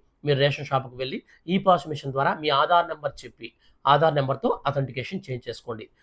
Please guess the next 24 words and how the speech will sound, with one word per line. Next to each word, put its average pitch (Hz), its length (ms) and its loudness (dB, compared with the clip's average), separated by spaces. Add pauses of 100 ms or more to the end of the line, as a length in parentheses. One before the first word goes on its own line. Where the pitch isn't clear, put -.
(120)
అక్కడ 143 240 -2
మీకు 135 280 -2
ఈకేవైసీ 139 560 -4 (300)
సక్సెస్‌ఫుల్ - 720 -4
అని 185 120 -4
చూపిస్తుంది. 117 500 -14 (840)
ఇక 160 140 0 (640)
అదేవిధంగా 175 520 6 (100)
బయట 220 320 0
దేశాల్లో 151 400 0
ఉన్నటువంటి 135 400 -4
వాళ్ళకి 127 280 -4
మాత్రం 127 260 -6 (400)
మైగ్రేషన్ 165 640 4
అని 143 120 -2
చెప్పేసి 135 300 -8
పెట్టి 135 320 -6 (300)
కొంత 160 200 -4 (100)
పీరియడ్ 180 440 2
టైమ్ 180 260 4
అయితే 156 200 2
ఇస్తుంది 139 340 -6
రాష్ట్ర 127 320 -6
ప్రభుత్వం. 117 420 -6